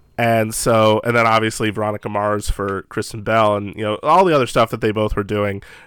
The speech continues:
And I remember there being, like, a huge thing on Facebook, like, "Guess who's gonna be in the new S-, Scream movie? Anna Paquin and Kristen Bell." And you're like, "What?" And they showed, like, a still of them just sitting on a couch, and they show up, and I'm like, "What? They were just watching a Stab movie?"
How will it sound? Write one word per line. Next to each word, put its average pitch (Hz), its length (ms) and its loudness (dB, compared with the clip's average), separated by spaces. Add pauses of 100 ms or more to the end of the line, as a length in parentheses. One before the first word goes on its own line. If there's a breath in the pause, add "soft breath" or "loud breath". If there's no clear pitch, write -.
(100 loud breath)
And 120 260 6
I 113 60 6
remember 123 280 2
there 117 140 2
being, 117 220 -2
like, 113 160 -2
a 110 60 -2
huge 117 340 -2
thing 113 180 -2
on 107 100 -2
Facebook, 110 460 -4
like, 104 240 -6 (480 loud breath)
"Guess 160 160 2
who's 180 140 0
gonna 151 180 0
be 165 140 0
in 160 80 0
the 160 60 -4
new 160 160 2
S-, - 180 -10 (140)
Scream 202 420 0
movie? 139 420 0
Anna 180 220 4
Paquin 180 560 0
and 135 280 0
Kristen 170 300 -6
Bell." 165 160 6
And 139 80 4
you're 127 100 2
like, 113 80 -2
"What?" 165 360 -2 (420 soft breath)
And 123 80 0
they 120 60 2
showed, 139 200 0
like, 123 120 0
a 117 80 -2
still 131 280 0
of 117 120 -4
them 107 180 -2
just 110 160 -8
sitting 113 220 -8
on 107 100 -6
a 95 60 -12
couch, 107 520 -6 (600 soft breath)
and 127 100 2
they 120 120 4
show 139 260 4
up, 147 160 6
and 123 80 2
I'm 117 100 2
like, 113 300 2 (960)
"What? 139 400 4
They 156 80 8
were 170 100 6
just 175 160 2
watching 165 340 4
a 135 60 0
Stab 180 360 -2
movie?" 269 360 2